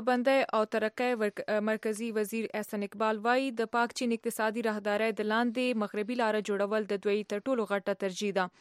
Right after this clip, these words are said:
دا خبره هغه د اقتصادي راهدارۍ په سر د شریکې پارلماني کمیټې غونډې ته کړې ده. هغه زیاته کړې ده، حکومت غواړي چې په دغه لاره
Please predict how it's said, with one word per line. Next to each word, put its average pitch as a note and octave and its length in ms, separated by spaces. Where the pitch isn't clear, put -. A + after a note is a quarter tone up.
دا G3+ 100
خبره G#3+ 380
هغه G#3+ 320
د G3+ 80
اقتصادي G#3 460
راهدارۍ G#3+ 440
په G#3+ 140
سر B3 240
د A3 120
شریکې A3 380
پارلماني G#3 540
کمیټې G3+ 440
غونډې G3 300
ته G3 120
کړې F#3+ 240
ده. F#3+ 60
هغه A3 200
زیاته G#3+ 320
کړې C4+ 240
ده، C#4 140
حکومت A3 420
غواړي C4 340
چې B3 140
په G#3+ 140
دغه G#3 240
لاره G3+ 220